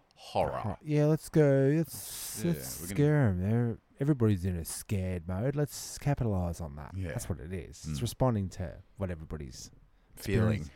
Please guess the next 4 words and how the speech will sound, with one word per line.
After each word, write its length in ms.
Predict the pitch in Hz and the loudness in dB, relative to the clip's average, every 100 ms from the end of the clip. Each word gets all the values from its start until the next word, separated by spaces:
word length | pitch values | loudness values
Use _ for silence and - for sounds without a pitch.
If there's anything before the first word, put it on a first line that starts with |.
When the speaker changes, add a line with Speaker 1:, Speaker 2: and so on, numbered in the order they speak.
| - | 0
Speaker 2:
feeling. 400 | 123 117 92 85 - | 6 6 4 -2 -10
<laughs> 140 | 92 - | -12 -10
Exactly. 480 | 101 87 - 76 - - - - - - - - - | -8 -10 -10 -12 -12 -20 -20 -20 -20 -20 -20 -8 4
Bloody 540 | 170 135 127 123 - | 8 8 8 6 2